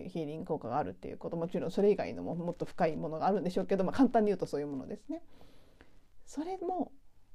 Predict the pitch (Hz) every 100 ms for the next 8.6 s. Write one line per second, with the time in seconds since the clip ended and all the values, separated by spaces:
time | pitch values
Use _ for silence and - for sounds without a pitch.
0 | - - 180 180 175 170 170 170 185 180
1 | 170 165 - 180 277 277 214 214 190 175
2 | - 190 - 160 - 170 165 170 - 170
3 | - - - - 190 214 170 185 175 165
4 | 160 165 165 180 202 170 170 170 175 180
5 | - 240 - 143 - - - 165 185 -
6 | - - 175 180 196 190 - 294 285 277
7 | 277 240 226 - 190 175 - - 151 151
8 | - - - 180 - 170